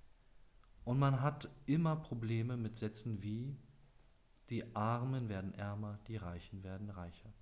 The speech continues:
Da hilft es, sich in Erinnerung zu rufen, dass das mit Ethik erstmal nichts zu tun hat, bestenfalls was mit Gerechtigkeit.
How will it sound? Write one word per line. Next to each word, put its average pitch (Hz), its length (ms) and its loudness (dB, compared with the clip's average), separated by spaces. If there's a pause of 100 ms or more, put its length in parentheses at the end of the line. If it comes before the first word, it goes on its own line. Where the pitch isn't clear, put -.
(2000)
Da 151 100 4
hilft 208 380 4
es, 156 220 0 (100)
sich 135 240 0
in 139 80 2
Erinnerung 127 340 2
zu - 140 -2
rufen, 104 540 -4 (380)
dass - 180 -2
das - 360 0 (320)
mit 135 240 2
Ethik 165 440 4
erstmal 120 260 0
nichts 120 180 -2
zu 113 80 0
tun 131 280 0
hat, 127 180 -2
bestenfalls 135 580 2
was 107 140 -2
mit 110 140 -2
Gerechtigkeit. 143 840 -2